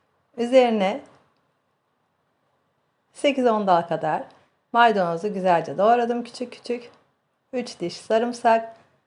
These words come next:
İsterseniz galeta unu da kullanabilirsiniz. Ben ekmek içi kullandım, bir çay bardağı kadar. Bir adet orta boy soğan rendeledim. Rendenin büyük gözünde rendeledim.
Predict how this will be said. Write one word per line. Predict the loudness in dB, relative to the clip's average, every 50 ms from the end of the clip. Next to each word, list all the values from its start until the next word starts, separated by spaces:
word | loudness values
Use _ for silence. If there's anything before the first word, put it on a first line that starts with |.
| _ _ _ _ _ _ _ _ _ _ _ _ _ _ _ _ _ _ _ _ _ _ _ _ _ _ _ _ _
İsterseniz | -12 -12 0 4 4 4 4 4 4 4 4 4 2 2
galeta | 2 0 0 2 0 0
unu | 0 0 0
da | -2 -4
kullanabilirsiniz. | -4 -4 -4 -4 -4 -4 -4 -4 -6 -6 -6 -8 -4 -4 -4 -4 -6 -16 -20 -20 _ _ _ _ _ _ 0
Ben | 2 2 2 0 0
ekmek | -2 -2 -2 0 0 -2 -2 -4
içi | -6 -8 -8 -4
kullandım, | -2 0 0 2 0 0 -2 -2 -4 -2
bir | -2 -2 -2
çay | -2 -2 0 0 2
bardağı | 2 0 0 2 0 -2 -2 -2
kadar. | -2 0 0 0 0 -2 -4 -12 -20 _ _ _ _ _ _ _ _ _ _ _ _ _ _ _ _ _ _ _ _ _ _ _ _ _ _ _ _ _ _ _ _ _ _ _ _ _ 0
Bir | 6 6
adet | 6 8 8 6 6 6
orta | 6 2 2 2 0 0 2
boy | 2 2 0 0
soğan | -4 0 2 2 2 2 0 -2 -4 0 0
rendeledim. | 2 2 2 2 0 0 0 0 -2 -4 -4 -6 -6 -12 -20 _ _ _ _ _ _ _ _ _ _ _ _ -4
Rendenin | -2 -2 0 0 -2 -2 -2 -2 -4 -2 -2
büyük | 0 -2 -2 -2
gözünde | -2 -4 -4 -4 -6 -6 -6 -6
rendeledim. | -6 -4 -4 -4 -2 -2 0 0 -2 -4 -4